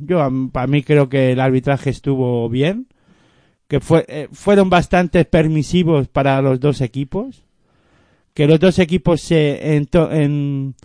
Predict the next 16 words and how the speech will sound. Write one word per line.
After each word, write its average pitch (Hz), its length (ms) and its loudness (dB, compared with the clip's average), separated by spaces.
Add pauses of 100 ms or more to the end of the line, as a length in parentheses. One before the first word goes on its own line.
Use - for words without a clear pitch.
(500)
en 147 180 -4
casi 143 300 -2
todo 165 280 4
momento, 156 520 2
se, 131 380 -4
eh, 123 340 -4
o 135 160 -6
dependiendo 135 580 0
del 165 80 2
momento 147 720 2 (540)
del 139 220 0
partido, 139 520 2
si 139 160 -4
lo 131 360 2
analizamos 131 720 -2
bien, 143 360 -2